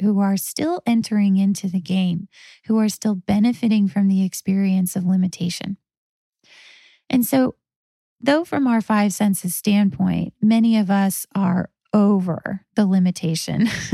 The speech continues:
<laughs> and we are ready for the next thing, it is our five senses standpoint that tells us that we have to sort of remake or undo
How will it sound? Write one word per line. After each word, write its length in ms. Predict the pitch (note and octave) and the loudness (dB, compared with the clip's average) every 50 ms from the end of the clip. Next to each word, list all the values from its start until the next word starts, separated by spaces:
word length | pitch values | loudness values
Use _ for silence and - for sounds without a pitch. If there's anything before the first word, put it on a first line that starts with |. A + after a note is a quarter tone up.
| - - _ _ | -4 -4 _ _
<laughs> 420 | - - - - - - - - | -20 -20 -20 -20 -20 -20 -6 -2
and 140 | - G#3+ G#3 | 0 2 2
we 120 | G#3+ G#3 | 2 2
are 120 | F#3+ G3 F#3 | 2 2 2
ready 240 | G3 G#3 G#3 G#3+ | 2 2 2 0
for 160 | F#3+ - - F#3 | 0 -2 -4 -2
the 100 | - F3 | 0 0
next 360 | F3 F3+ E3+ - - - - | 0 0 0 -4 -6 -8 -4
thing, 460 | - D#4 D#4+ C4+ G3 F#3 F#3 G3 G3+ - _ _ - - - - _ _ _ | 0 0 2 2 0 0 -2 -4 -6 -10 _ _ -20 -20 -20 -20 _ _ _
it 160 | - C#4 C#4+ | -2 0 2
is 180 | D4 C#4+ B3+ B3 | 2 2 2 0
our 140 | A#3 A3+ A3 | 0 0 -2
five 400 | - - C4 C4 C4+ C#4 C#4 B3+ | 0 0 0 0 0 0 -2 -2
senses 420 | - B3+ A#3 G#3+ - - G3 F3+ | -2 0 0 0 0 -2 -4 -6
standpoint 680 | - - - G#3 G3+ G3+ G3+ F#3+ - G3 F#3+ F#3 F3+ | -4 -2 0 2 2 2 2 0 0 0 0 0 0
that 140 | - F#3 - | -2 -4 -6
tells 420 | - - G3 G3 F#3+ G3 G3+ F3+ G3 | -6 -4 -2 0 0 0 0 0 -2
us 160 | G3 F3+ - | -2 -2 -4
that 160 | - F#3+ - | -6 -6 -4
we 140 | - G#3+ G3+ | -2 -2 -2
have 220 | E3+ G3 G#3+ G#3+ - | -2 -2 -4 -2 -2
to 100 | - A#3+ | -4 -6
sort 280 | - - G#3+ G3+ G3+ | -4 -2 0 0 2
of 140 | G3 F#3+ F3 | 0 0 0
remake 680 | F3+ F3+ F#3+ A3+ A#3 A#3 A#3 A3 G#3 G3+ G3 F#3 - | 0 0 2 2 2 2 2 2 2 2 0 0 -2
or 200 | - F#3 F#3 - - | -2 0 0 0 0
undo 720 | - F#3+ G3 F#3+ F#3+ F#3 F#3 G3 F#3+ F#3 F3+ F3+ F3 - | 0 0 2 2 2 2 0 0 0 0 0 -2 -2 -4